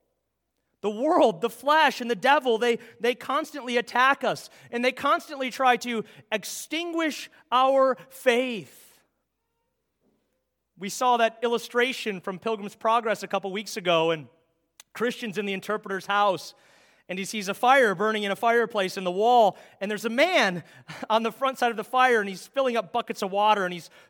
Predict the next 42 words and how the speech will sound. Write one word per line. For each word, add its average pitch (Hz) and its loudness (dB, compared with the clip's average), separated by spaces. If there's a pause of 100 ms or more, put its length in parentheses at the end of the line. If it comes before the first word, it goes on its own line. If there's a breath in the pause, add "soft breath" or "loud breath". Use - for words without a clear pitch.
throwing 262 4
these 202 -6
buckets 220 -6
of 190 -6
water 214 2
on 196 0
the 190 -6
fire, 208 4
and 170 -2
he's 175 -12
trying 277 -2
to 220 -6
put 226 -4
the 190 -6
fire 202 2
out. 247 6 (380 soft breath)
And 196 -6
Chr-, - -14
and 214 -4
Christian 254 -4
says 233 -2
to 226 -12
the 220 -6
interpreter, 202 -6
"What 262 0
is 240 -8
the 240 -4
meaning 311 -4
of 185 0
this?" 151 -4 (720)
And 226 0
the 233 -4
interpreter 233 -4
says, 214 -4
"The 202 -6
fire, 269 6 (160 loud breath)
right, 220 -2
is 185 -12
the 233 -2
love 254 2
of 190 -2
God 233 8